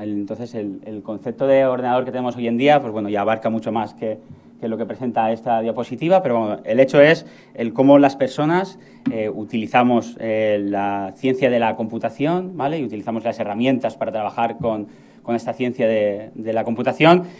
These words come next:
para, eh, pues bueno, infinidad de, de campos hoy en día, qué decir de, del uso de, de esta tecnología, ¿no?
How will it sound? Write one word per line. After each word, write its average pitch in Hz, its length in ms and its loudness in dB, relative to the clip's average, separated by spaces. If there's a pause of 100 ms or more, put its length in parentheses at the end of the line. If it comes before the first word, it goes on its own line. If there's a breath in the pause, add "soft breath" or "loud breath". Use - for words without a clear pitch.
(120)
para, 139 380 10
eh, 104 420 4
pues 95 140 -10
bueno, 92 260 -12 (120)
infinidad 101 480 -6
de, 104 360 -6
de 107 160 -12
campos 107 320 -8
hoy 110 100 -4
en 104 100 -4
día, 120 360 2 (160)
qué 110 80 -8
decir 101 400 -6
de, 98 220 -8 (320 loud breath)
del 117 180 8
uso 131 240 8
de, 104 240 2
de 107 120 -6
esta 107 160 -4
tecnología, 95 520 -8
¿no? 95 120 -16